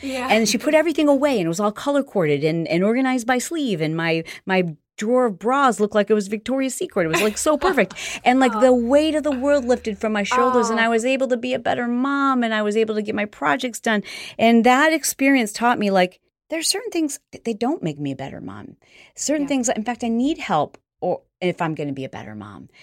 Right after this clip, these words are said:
Speaker 2: I need help with this if I'm gonna be a better boss. I don't, I don't need to figure out how to code my website. I don't need to edit
Speaker 1: Mm.
Speaker 2: the video. I don't need to be the person who,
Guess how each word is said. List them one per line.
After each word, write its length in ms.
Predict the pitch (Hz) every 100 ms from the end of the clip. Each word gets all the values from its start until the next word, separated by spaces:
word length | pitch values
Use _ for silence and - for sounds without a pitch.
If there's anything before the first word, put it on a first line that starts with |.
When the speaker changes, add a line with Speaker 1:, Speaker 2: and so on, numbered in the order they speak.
| - - -
Speaker 2:
I 120 | 190
need 280 | 208 269 339
help 260 | 233 185
with 120 | 170 165
this 160 | 151
if 100 | 160
I'm 140 | 156 156
gonna 160 | 151
be 100 | 147
a 40 | 147
better 260 | 143 139
boss. 520 | - 71 69 - - - - -
I 140 | 185 240
don't, 100 | 269 254
I 60 |
don't 160 | 311 277
need 180 | 320 339
to 80 |
figure 240 | 294 202 160
out 60 |
how 100 | 156
to 60 | 143
code 360 | - 160 147 139
my 120 | 135
website. 560 | 127 95 - - 82 -
I 100 | 214
don't 220 | 285 277
need 200 | 302 349 359
to 200 | - 156
edit 200 | 156 175
Speaker 1:
Mm. 40 |
Speaker 2:
the 80 | 135
video. 460 | 139 127 110 101 -
I 140 | 220
don't 200 | 285 285
need 340 | 269 294 330 330
to 100 | 277
be 160 | 202
the 120 | 165 -
person 400 | 175 165 165 160
who, 240 | 151